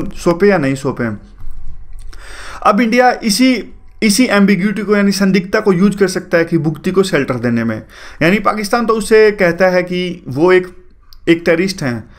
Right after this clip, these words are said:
लेकिन इंडिया कह सकता है कि वो एक टेररिस्ट ना होकर एक पॉलिटिकली प्रिजनर है, यानी पॉलिटिकली ऑफेंडर आप उसे कह सकते हैं। इससे पहले भी इंडिया ने इस तरह की चीज़ को यूज़ किया है। नाइनटीन फिफ्टी नाइन में इंडिया ने दलाई लामा को,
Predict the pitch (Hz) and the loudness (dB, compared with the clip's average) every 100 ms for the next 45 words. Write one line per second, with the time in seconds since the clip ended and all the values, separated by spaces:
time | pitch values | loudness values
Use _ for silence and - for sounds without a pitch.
0 | - - - 151 180 220 220 262 254 220 | -20 -20 -2 0 0 2 2 2 2 -2
1 | 220 226 214 208 214 214 202 226 214 208 | -2 0 2 2 2 0 -2 -2 0 2
2 | 196 202 202 202 196 202 208 220 220 214 | 4 2 2 2 2 2 0 0 0 -6
3 | - - - 170 165 185 180 165 175 185 | -8 -10 0 2 4 4 4 2 0 0
4 | 185 196 202 196 165 - 160 170 151 160 | 2 2 0 0 -4 -4 -2 -2 0 2
5 | 165 160 156 160 135 131 135 - 127 120 | 2 0 -6 -4 -4 -4 -6 -4 -4 -4
6 | 113 - - - - - - - - 233 | -6 -10 -14 -14 -12 -10 -10 -8 0 2
7 | - 208 220 233 247 240 220 233 226 208 | 2 2 2 2 2 0 2 0 0 -2
8 | 190 214 208 208 208 190 196 175 175 - | 0 0 2 0 -2 2 4 4 2 2
9 | 143 123 117 - - - - - - - | 0 0 -2 -6 -8 -10 -10 -12 -14 -8
10 | 151 160 185 233 214 196 196 196 190 196 | 0 2 2 2 0 0 2 4 4 2
11 | 190 - 180 190 196 175 165 185 190 190 | 0 0 2 2 2 2 2 4 2 2
12 | 185 190 185 180 - | 0 2 0 0 -6